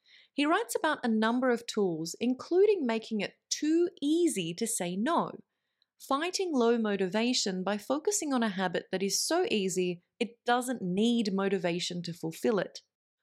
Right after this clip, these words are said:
I'm a huge advocate of this practice, so for the last couple of years,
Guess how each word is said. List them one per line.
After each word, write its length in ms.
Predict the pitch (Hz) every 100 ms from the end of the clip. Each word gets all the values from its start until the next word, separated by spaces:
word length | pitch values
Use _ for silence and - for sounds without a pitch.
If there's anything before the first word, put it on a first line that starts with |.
| _
I'm 140 | 254 302
a 40 |
huge 500 | 269 - 226 233 208 -
advocate 540 | 196 180 180 175 - -
of 160 | 175
this 160 | 185 180
practice, 580 | - 170 - - - -
so 260 | - 185
for 160 | 185 226
the 120 | 214
last 360 | 214 247 - -
couple 240 | 240 226
of 140 | 220 190
years, 360 | 180 180 170